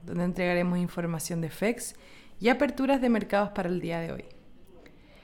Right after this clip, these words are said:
El tipo de cambio abre a la baja con respecto al cierre de ayer en setecientos ochenta y dos, con los mercados mixtos hoy y el dólar retrocediendo a nivel global ante la fortaleza del euro y la libra por el optimismo de un Brexit con acuerdo.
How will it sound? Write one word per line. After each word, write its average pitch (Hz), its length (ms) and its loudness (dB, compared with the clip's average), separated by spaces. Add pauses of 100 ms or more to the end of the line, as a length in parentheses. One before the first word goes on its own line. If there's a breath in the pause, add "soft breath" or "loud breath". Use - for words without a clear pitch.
(120)
El 190 160 -2
tipo 254 240 6
de 285 80 8
cambio 285 480 6
abre 233 300 4
a - 20 2
la 226 120 6
baja 226 260 2
con 233 160 2
respecto 208 400 -2
al 208 100 4
cierre 202 300 -2
de 185 60 2
ayer 196 360 0
en 202 80 -2
setecientos 202 580 0
ochenta 226 380 -2
y 220 80 0
dos, 160 400 -6 (540 loud breath)
con 185 160 0
los 190 100 6
mercados 185 480 4
mixtos 208 460 2
hoy 277 420 4
y 202 120 0
el 202 120 4
dólar 214 280 4
retrocediendo 202 640 0
a 208 60 2
nivel 190 280 0
global 190 480 2
ante 196 260 -2
la 196 80 0
fortaleza 196 600 0
del 196 140 2
euro 247 400 2
y - 80 -4
la 196 160 2
libra 226 540 2
por 208 100 2
el 190 180 4
optimismo 196 540 2
de 226 60 4
un 214 100 4
Brexit 196 420 -2
con 190 200 -2
acuerdo. 147 440 -8